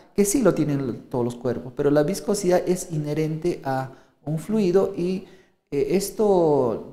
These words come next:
lo relacionamos, pues, con el movimiento de un fluido, la resistencia que ofrece el fluido a ese movimiento, eso, a eso lo llamamos,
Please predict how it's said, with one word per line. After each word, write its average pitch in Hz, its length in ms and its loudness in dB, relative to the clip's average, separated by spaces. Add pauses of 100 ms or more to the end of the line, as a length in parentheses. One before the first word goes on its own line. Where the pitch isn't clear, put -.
lo 143 160 2
relacionamos, 156 680 -2
pues, 160 180 -2
con 135 260 -4
el 131 100 -4
movimiento 170 920 -4
de 135 120 0
un 147 120 -2
fluido, 160 840 -2
la 131 220 0
resistencia 156 640 -6
que 151 100 -10
ofrece 165 340 -8
el 156 80 -4
fluido 175 400 0
a 127 60 -2
ese 139 240 -8
movimiento, 143 720 -4 (360)
eso, 156 340 -4
a 143 80 -2
eso 156 220 -4
lo 147 80 0
llamamos, 139 400 -4